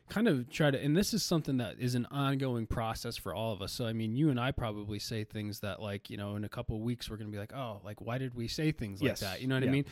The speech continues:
Speaker 1: But it's about a process of, like, again, kinda stripping away that fucking colonial lens that you look at the world through, right?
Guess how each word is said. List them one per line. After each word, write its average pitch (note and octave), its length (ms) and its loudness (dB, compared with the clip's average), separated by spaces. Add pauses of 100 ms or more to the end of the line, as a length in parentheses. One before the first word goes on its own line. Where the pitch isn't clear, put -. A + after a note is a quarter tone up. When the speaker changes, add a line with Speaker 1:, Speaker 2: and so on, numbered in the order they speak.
(220)
Speaker 1:
But E3+ 100 2
it's E3+ 140 0
about F#3 320 2
a - 40 0
process D#3 560 0
of, A#2 160 -4
like, A2 300 -2 (380)
again, C3 380 0 (380)
kinda G3 280 4 (460)
stripping F#3 600 2
away C3+ 640 4
that A2+ 200 -4
fucking A#2 600 -8 (280)
colonial C#3 640 2
lens C3 280 4
that C3 140 -6
you B2 100 -2
look C#3 180 4
at C3 80 -4
the A2+ 80 -6
world C3 340 2
through, F2+ 200 -8
right? A#2+ 280 4